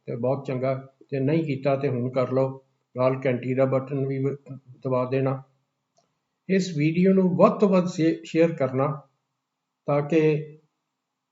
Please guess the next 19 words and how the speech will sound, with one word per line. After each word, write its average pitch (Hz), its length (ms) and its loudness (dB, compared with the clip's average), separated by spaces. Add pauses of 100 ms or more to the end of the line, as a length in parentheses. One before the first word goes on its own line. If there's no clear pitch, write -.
(140)
ਸਾਰੇ 170 360 2
ਸਿੱਖ 175 240 0
ਜਗਤ 147 340 2
ਤੱਕ 147 200 0
ਸੱਚ 143 340 -2
ਜਿਹੜਾ 135 300 -2
ਪਹੁੰਚ 135 320 -4
ਸਕੇ। - 260 -10 (920)
ਕੋਈ 151 100 -6
ਸੱਚ 151 300 2
ਪਛਾਣਨਾ 160 540 2
ਚਾਹੁੰਦਾ 170 340 2
ਕਿ 160 140 -2
ਨਹੀਂ, 151 240 2
ਇਹ 156 40 -4
ਤਾਂ 147 120 0
ਅਲੱਗ 131 120 -2
ਗੱਲ 139 300 -6
ਹੈ, - 160 -10